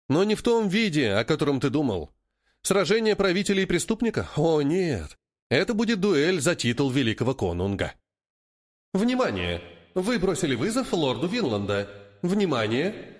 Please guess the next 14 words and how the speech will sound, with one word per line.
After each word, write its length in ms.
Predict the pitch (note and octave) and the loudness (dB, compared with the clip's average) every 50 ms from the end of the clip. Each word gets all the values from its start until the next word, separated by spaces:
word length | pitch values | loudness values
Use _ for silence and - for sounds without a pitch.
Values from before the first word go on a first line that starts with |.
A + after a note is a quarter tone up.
| - - | -8 -4
Запускается 680 | F#3 G3+ - - - - - G3 A3 B3 B3 - C4 | -2 -2 -2 -2 -4 -2 0 0 0 0 -2 -4 -4
подсистема 560 | B3+ - - - G#3 F#3 - - C#3+ B2 C3 C#3+ | -4 -4 -4 -2 -4 -4 0 0 0 0 0 -2
дуэли. 760 | C#3+ C#3 A#2 G#2 G2+ G2 G2+ A2+ B2 - - - - - - | -2 -2 0 0 0 0 -2 -4 -6 -8 -18 -20 -20 -8 -6
Внимание! 760 | F3+ E3+ A3 A3+ A#3 A#3 A#3+ F#3 A#2+ G2+ G2 F#2+ - F#2+ - - - - - _ _ | -2 -2 0 0 2 0 0 0 -2 -2 -2 -2 -4 -6 -8 -12 -20 -20 -20 _ _
Противники 520 | - - C4 B3+ - A#3+ A3+ B3 B3 A#3+ B3 | 0 0 0 0 0 -2 -2 -2 -2 -2 0
могут 260 | A#3 A3+ A3+ A3 A3 | 0 0 0 0 -2
увидеть 360 | G#3+ F#3 E3+ F#3 F#3+ G3+ G3+ | -2 0 0 -2 -2 -2 -2
уровень 380 | G3 E3 D3 C#3+ D3 D3+ E3+ F3 | -2 0 0 0 0 0 0 0
друг 160 | F3+ G#3+ G#3 | -2 -4 -4
друга. 520 | G#3 A#3+ A3+ C3 G#2+ G2 G2+ - - - - - - - _ _ _ _ _ | -4 -4 -2 0 0 -2 -2 -6 -10 -16 -20 -20 -20 -20 _ _ _ _ _
Имя — 360 | - F3 E3+ D#3+ F#3 A3 E4+ - - - - - | 2 2 2 2 0 -2 -4 -6 -12 -16 -18 -8
Сокол. 800 | - - - C#4+ - - - F2+ F2+ - - - - - - _ _ | -6 -2 -2 -2 -2 -2 -4 -4 -4 -8 -12 -20 -20 -20 -20 _ _
Уровень — 580 | G3 F3+ F3+ F#3 F#3+ G#3 A#3+ B3 A#3+ - - - | 0 2 2 2 2 0 0 -2 -4 -6 -10 -4
сороковой». 600 | - - A#3+ A#3+ A#3+ A#3+ G#3+ B2 G2+ F#2 F2 F2 | -2 0 0 0 0 0 0 0 -2 -4 -4 -8